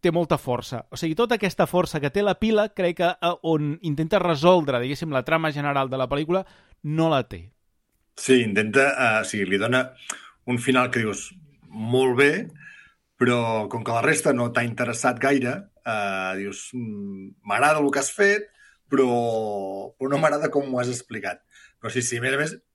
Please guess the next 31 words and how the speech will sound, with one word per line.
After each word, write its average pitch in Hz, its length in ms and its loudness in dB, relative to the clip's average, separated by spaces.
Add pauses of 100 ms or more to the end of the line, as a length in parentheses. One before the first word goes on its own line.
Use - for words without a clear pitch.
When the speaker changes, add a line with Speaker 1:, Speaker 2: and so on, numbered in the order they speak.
(300)
Speaker 2:
jo 160 120 2
em 185 80 0
va 208 140 2
costar 147 320 2
veure-la 98 300 -4
venir, 92 280 -10
o 98 40 -14
sigui, 101 360 -10 (240)
fins 120 260 -6
que 131 140 -4
no 156 400 0
està 131 300 -6
ja 127 140 -2
començant 120 520 -6
la 107 100 -8
última 113 420 -8
conversa, 98 600 -8
Speaker 1:
Mm. 131 240 -8 (360)
Speaker 2:
vaig 123 140 -4
dir, 123 360 -2
"Mira", 143 340 2
dic, 104 160 -10 (240)
"el 127 100 -6
que 127 80 0
diu 139 120 2
la 151 80 2
Marta, 135 280 -2
fem 127 200 -4
el 143 100 0
cercle - 440 -2
aquest 156 360 -4